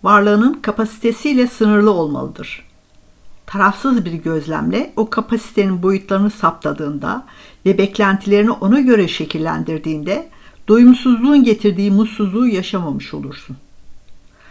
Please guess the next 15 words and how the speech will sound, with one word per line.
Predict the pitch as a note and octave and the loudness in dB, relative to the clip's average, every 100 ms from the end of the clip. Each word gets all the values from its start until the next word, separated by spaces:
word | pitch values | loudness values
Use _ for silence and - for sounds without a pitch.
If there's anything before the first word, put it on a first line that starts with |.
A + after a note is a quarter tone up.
| - - | -20 -16
Sana | - C#4 D#4+ | -6 -2 -2
bu | E4 | -2
sayfada | - G3 G3 F#3+ G3 | 0 0 0 -2 2
bazı | A#3 C4 A3+ | 6 6 4
engellilerin | - F3+ F3 F3 E3+ F3+ F3 F3+ G#3+ - | -2 -2 -2 -2 -2 -2 -2 -2 -4 -4
ulaştıkları | F#3 G3 F#3 - - G3 G3 | -2 -2 -4 -10 -4 -2 0
başarılardan | G3 - G3 G3+ G3+ G#3+ G3+ | -2 -2 -2 -2 -2 -2 -2
söz | - D#3 | -4 -8
ettim. | - - - C#3 _ _ _ - _ - - - _ | -8 -10 -12 -12 _ _ _ -20 _ -20 -20 -20 _
Çevrende | - G3+ G#3 G#3+ B3 D4 | -2 0 4 4 2 0
ve | A3 | 0
basında | F#3+ - E3+ F#3 F#3 | 0 -2 -2 -2 0
benzerlerine | F#3+ G3 G#3 G3 G3 G#3+ A3+ | 2 2 2 2 2 0 0
tanık | G3+ F#3 F3+ | -2 -4 -4
olmuşsundur. | E3+ E3 - - C4 | -6 -6 -10 -8 -8